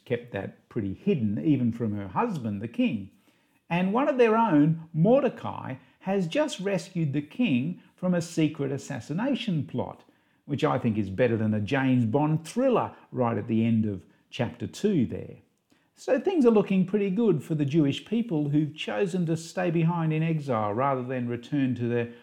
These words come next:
homeland of Jerusalem and start to rebuild their lives and their city and their temple, if you know the Bible story, under Nehemiah and Ezra and the Z-Man, Zerubbabel.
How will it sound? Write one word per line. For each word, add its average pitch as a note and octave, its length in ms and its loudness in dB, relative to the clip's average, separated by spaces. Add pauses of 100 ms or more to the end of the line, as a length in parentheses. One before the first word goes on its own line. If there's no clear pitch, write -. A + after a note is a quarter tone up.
(160)
homeland B2 640 2
of G2 140 -6
Jerusalem B2 680 0
and G2+ 160 -6 (260)
start B2 440 -2
to A#2 100 -4
rebuild A#2 480 0
their B2 140 -2
lives A2+ 520 0
and G#2 100 -4
their F#2+ 100 -4
city A2+ 400 0
and G2 100 -4
their F#2+ 80 -6
temple, G#2 540 -4 (260)
if A2+ 100 -8
you G#2+ 80 -4
know G#2+ 140 -2
the G#2 80 -2
Bible G#2 320 0
story, G2+ 340 -2
under G#2 300 0 (180)
Nehemiah A#2 840 4
and F#2+ 180 -6 (220)
Ezra A2 580 0
and G#2 160 -6
the G2+ 80 -6
Z-Man, G2 840 -4
Zerubbabel. F#2 680 -6